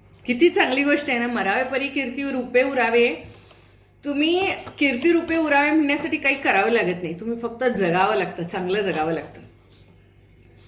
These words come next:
तुम्ही बघा, कितीही एखादी व्यक्ती कुचकी असते,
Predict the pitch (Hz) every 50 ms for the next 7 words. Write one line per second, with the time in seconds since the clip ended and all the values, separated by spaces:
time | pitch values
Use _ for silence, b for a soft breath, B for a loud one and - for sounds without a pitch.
0 | b b b b b b b b b b b - - - - - - 254 262 285
1 | 277 240 240 - 220 196 - - 294 294 - 339 339 370 381 302 - - 269 247
2 | 262 254 233 233 254 254 226 - 269 - - - - 247 254 233 214 - - -
3 | - 202 190 190 185 185 180 180